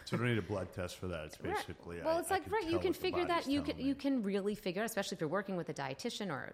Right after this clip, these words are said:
Speaker 2: you know, a health coach, you can figure out most of it doing an elimination diet or, um, even just, you know, even i-, i-, obviously if you want, if you have been having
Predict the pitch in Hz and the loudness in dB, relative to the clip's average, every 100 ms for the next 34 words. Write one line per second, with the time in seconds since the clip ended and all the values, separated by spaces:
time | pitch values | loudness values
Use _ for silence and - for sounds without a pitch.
0 | - 143 135 240 240 240 220 - - - | -8 -6 -2 -4 -2 2 2 0 -16 -4
1 | 208 208 214 - 285 247 208 180 185 151 | -2 2 2 2 -2 0 0 2 0 2
2 | 151 165 - 135 131 - 170 175 165 156 | 0 0 -2 -4 -4 -2 0 2 2 2
3 | 151 139 131 131 131 214 208 202 196 - | 0 0 -2 -4 0 2 4 2 0 -4
4 | - - - 170 156 147 - 139 131 120 | -20 -6 2 4 6 4 2 2 0 0
5 | 123 123 - - _ - - - - - | -4 -8 -20 -20 _ -20 -20 -20 -16 -8
6 | - 196 214 180 - 175 151 185 180 180 | -2 2 2 0 -2 0 0 -2 -2 -2
7 | - - - - 160 151 147 135 - 135 | -4 -12 -10 -2 0 0 -2 -4 -4 -2
8 | 139 147 147 - 131 127 139 135 131 127 | 0 -2 -4 -8 -10 -4 -4 -2 -4 -4
9 | 127 | -6